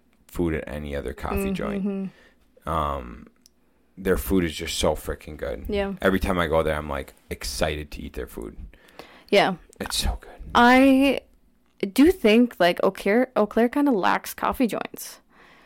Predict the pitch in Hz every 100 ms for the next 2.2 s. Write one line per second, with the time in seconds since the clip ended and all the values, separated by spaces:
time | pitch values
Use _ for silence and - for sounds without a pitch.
0 | _ _ 190 185 180 - - _ _ _
1 | _ _ _ _ _ _ 202 202 226 240
2 | 285 294